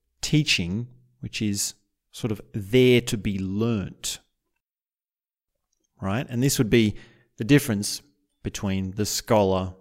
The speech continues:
and the performer, right? This might be our sort of spectrum of two extremes, and we all fall somewhere in between. If the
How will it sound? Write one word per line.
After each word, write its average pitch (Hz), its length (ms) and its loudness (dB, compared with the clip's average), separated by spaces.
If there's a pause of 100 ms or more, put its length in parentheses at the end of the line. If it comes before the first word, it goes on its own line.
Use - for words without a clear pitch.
(140)
and 98 160 -8
the 87 40 -10
performer, 101 680 -6 (680)
right? 95 240 -6
This 107 220 -6
might 101 240 -2
be 98 220 0
our 90 280 -6 (340)
sort 98 260 -8
of 87 200 -10 (320)
spectrum - 840 -2 (560)
of 95 260 -2 (100)
two 117 200 2
extremes, 95 640 -2
and 92 100 -4
we 98 140 0
all 107 220 2
fall 95 560 0
somewhere 98 500 0
in 92 140 0
between. 95 580 -4
If 98 260 -8 (560)
the 98 460 -2